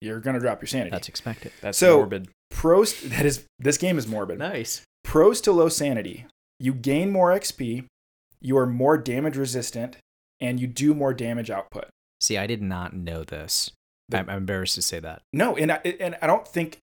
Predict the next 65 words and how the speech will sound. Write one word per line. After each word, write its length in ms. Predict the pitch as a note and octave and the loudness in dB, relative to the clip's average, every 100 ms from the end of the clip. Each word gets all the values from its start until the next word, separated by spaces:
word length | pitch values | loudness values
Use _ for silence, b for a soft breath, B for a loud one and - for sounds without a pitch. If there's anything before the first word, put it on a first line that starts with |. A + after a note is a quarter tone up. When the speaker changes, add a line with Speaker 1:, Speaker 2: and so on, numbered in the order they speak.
| - | -2
Speaker 1:
I 60 | C#3 | 0
don't 120 | F3 | 2
think 100 | F3+ | 0
you 40 | E3+ | -2
should 100 | E3+ | 0
be 40 | |
embarrassed 300 | D3 A#2+ B2 | 0 0 -2
to 40 | C3 | -2
say 20 | |
that. 140 | C3+ - | -2 0
I 120 | B2 | 0
didn't 260 | C#3 C#3 C3 | 2 0 -2
either. 360 | B2 G#2 E2 - | -8 -10 -12 -8
And 100 | C#3+ | 0
I 40 | C#3+ | 4
looked 200 | C#3+ D3+ | 4 4
up 80 | G3 | 2
some 140 | E3 | 0
guides 240 | C#3+ B2+ C3 | 2 4 4
online, 340 | B2+ B2 A#2+ - | 0 0 -2 -2
and 280 | B2 A2+ - _ _ _ - | -4 -4 -10 _ _ _ -4
the 160 | C3 | 2
reason 240 | D3 F#3 D#3+ | 4 4 2
this 100 | C3 | -2
person 180 | C#3 B2 | -4 -4
was 120 | G#2 | -4
writing 220 | A#2 G2 | -4 -4
this 100 | F2+ | -4
guide 280 | - F3+ C3+ | 2 4 4
is 100 | A#2 | 0
that, 80 | G#2 | 0
like, 220 | G#2+ - - | -2 -6 -4
it 100 | C3+ | 0
doesn't 260 | C3 A2+ | 0 -2
make 160 | G2+ G2+ | -6 -10
it 100 | - | -12
clear. 280 | - F#2 - - | -14 -14 -14 -12
Speaker 2:
Yeah. 220 | A2+ F2+ | -10 -4
Speaker 1:
It's 140 | A#2+ B2+ | -4 4
not 160 | D#3+ | 6
a 40 | D#3 | 6
you 180 | C3 B2 | 4 0
thing. 300 | B2+ A#2+ A2+ | 0 -2 -2
It's, 220 | B2+ B2 | -2 -2
it's, 220 | D#3 C3 | -2 -2
it 240 | - D3 - | -2 -6 -4
kind 240 | D#3 D#3 | 0 2
of, 180 | C#3+ - B _ | 2 0 B _
in 160 | - G#3+ | -4 0
general, 300 | D#3 E3+ E3+ | 2 4 2
this 120 | C#3+ | 2
game 260 | - C3+ D3 | 0 0 0
kind 200 | C#3 C#3 | 0 0
of 160 | A2 - - | -2 -8 -4
pushes 320 | D3 C#3 C#3 | -2 0 0
you 100 | C#3+ | 2
into 140 | C#3+ C3 | 2 0
Speaker 2:
Yeah. 60 | F#2+ | -2
Speaker 1:
the 40 | |
deep 200 | B2 B2+ | -4 0
end 240 | D#3 E3+ | 0 0
and, 180 | F#3 C3+ | -4 -6
like, 180 | A2+ A2 - | -6 -8 -10
"Okay, 280 | A2+ D3+ C3 | -2 -2 -2
swim." 360 | - C#3 D#3+ C#3+ | -8 -2 -2 -2